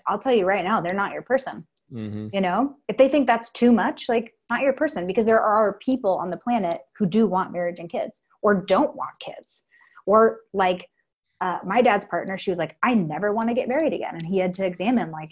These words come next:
Speaker 1: "Am I okay never getting married again?"
Speaker 2: Mm.
Speaker 1: Right? Like, and, and so your willingness to, to have those courageous commun-, those courageous conversations when they arise is really important,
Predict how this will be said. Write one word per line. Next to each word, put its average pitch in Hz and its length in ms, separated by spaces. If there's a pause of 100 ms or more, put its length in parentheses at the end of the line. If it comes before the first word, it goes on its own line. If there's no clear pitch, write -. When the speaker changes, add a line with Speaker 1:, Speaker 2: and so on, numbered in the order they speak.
Speaker 1:
"Am 160 80
I 156 120
okay 196 220
never 175 240
getting 208 240
married 294 300
again?" - 300
Speaker 2:
Mm. 101 300 (640)
Speaker 1:
Right? 202 340
Like, 196 260 (640)
and, 214 260 (120)
and 220 140
so 226 220 (200)
your 233 220
willingness 247 540
to, 180 260 (120)
to 214 100
have 190 460
those 185 220
courageous 175 380
commun-, 175 440
those 196 180
courageous 180 320
conversations 180 680
when 190 400
they 202 180
arise 170 640 (800)
is 185 140
really 208 300
important, - 260